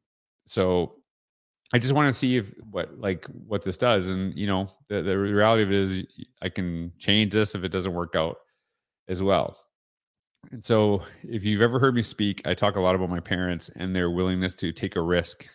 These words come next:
to do something better for their lives. And I'll tell you, they grew up in basically what I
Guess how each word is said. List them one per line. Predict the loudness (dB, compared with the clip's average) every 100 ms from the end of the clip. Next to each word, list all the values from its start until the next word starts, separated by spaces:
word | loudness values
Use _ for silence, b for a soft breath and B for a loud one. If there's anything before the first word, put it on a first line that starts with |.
| -8
to | -4
do | -2
something | -4 -4 -6 -6 -8 _ b b b _ -4
better | 0 0
for | -2
their | -2
lives. | -2 -2 -6
And | -4 -4 -4
I'll | -2
tell | 0
you, | 0 0
they | 0
grew | 2
up | 2 2
in | -2 -2 -6 -10 _ -6
basically | 0 2 2 4
what | 4
I | 6 4